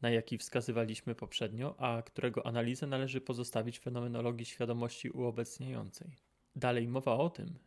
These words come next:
że w spostrzeżeniu wewnętrznym jest nam dana całość naszego ja, tak jak w akcie zewnętrznego spostrzeżenia całość przyrody,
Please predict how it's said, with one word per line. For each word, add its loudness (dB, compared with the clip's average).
że 2
w -8
spostrzeżeniu -2
wewnętrznym 0
jest -4
nam -2
dana 0
całość 0
naszego 0
ja, -2
tak 2
jak 2
w -16
akcie -2
zewnętrznego 0
spostrzeżenia -4
całość -2
przyrody, -2